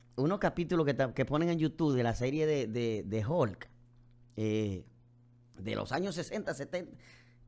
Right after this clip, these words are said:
Bueno. Y yo estoy viendo, déjame ver, porque esto me impresionaba a mí antes.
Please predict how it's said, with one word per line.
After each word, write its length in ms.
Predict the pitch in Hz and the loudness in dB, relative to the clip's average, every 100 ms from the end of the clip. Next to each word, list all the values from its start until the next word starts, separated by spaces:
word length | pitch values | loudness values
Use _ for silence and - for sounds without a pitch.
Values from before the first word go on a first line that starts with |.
| - - | -20 -14
Bueno. 600 | 123 127 165 170 135 98 - - - - - - - - - - | 0 6 10 10 8 4 -2 -16 -20 -20 -20 -20 -20 -20 -10 2
Y 100 | 180 | 6
yo 100 | 226 | 6
estoy 120 | 247 | 6
viendo, 180 | 247 240 | 6 6
déjame 420 | 285 285 285 247 | 6 4 4 4
ver, 260 | 190 180 160 | 4 2 0
porque 240 | 151 156 | -2 0
esto 140 | 160 190 | 0 0
me 100 | 196 | 0
impresionaba 640 | 196 208 214 262 302 269 | 0 0 2 2 2 2
a 20 | |
mí 180 | 262 285 | 0 0
antes. 360 | 294 254 220 | 0 0 -4